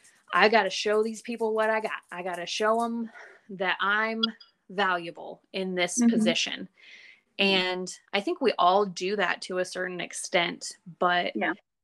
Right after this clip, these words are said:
Speaker 1: um, I think in this season, I, I have struggled with wondering why God took away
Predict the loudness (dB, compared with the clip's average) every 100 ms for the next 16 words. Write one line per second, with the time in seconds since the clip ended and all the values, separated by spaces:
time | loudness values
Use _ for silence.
0 | _ 2 4 4 0 -6 -14 _ _ _
1 | _ _ _ _ _ _ -20 _ -18 -18
2 | -4 -2 0 -2 -6 -2 -2 0 0 -2
3 | -2 -2 0 0 2 0 -2 -6 -8 -16
4 | -20 -20 0 6 6 6 4 4 0 4
5 | 4 4 -4 4 4 4 2 0 -6 -6
6 | 0 0 0 -2 0 2 0 -2 0 2
7 | 2 0 -4 -6 -6 -4 -4 -4 -4 -8